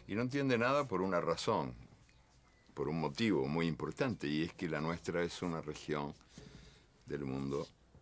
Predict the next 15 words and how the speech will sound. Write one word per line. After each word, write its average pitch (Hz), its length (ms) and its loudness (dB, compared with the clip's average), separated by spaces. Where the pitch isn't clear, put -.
que 67 320 -4
es - 240 -8
probablemente 73 800 2
la 69 100 0
más 69 220 -4
diversa 65 500 -4
de 65 140 -6
todas. - 640 -14
Es - 120 -14
la 67 120 -2
patria 82 560 0
de 71 120 0
las 65 220 -4
diversidades 65 960 -4
humanas. 58 720 -8